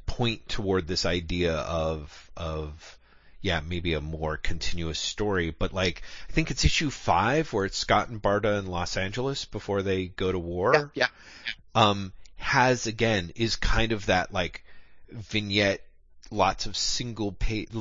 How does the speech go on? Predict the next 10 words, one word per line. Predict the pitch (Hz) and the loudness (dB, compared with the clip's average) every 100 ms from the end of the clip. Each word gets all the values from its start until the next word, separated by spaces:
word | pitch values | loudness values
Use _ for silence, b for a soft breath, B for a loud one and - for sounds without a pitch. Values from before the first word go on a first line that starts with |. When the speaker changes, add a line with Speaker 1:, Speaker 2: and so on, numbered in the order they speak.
| 98 | -2
Speaker 1:
like, | 107 98 | 0 0
where | 113 104 104 | -2 0 0
the | 92 | 6
scene | - - 123 120 113 | 10 10 8 -2 -4
takes | - 98 - | -6 -6 -4
place | - 104 95 | -2 -2 -2
over | 95 87 85 | -6 -4 -4
a | |
single | 85 - 101 98 | -4 -6 -6 -6
page, | 85 - 90 85 80 | -4 -4 -2 -4 -6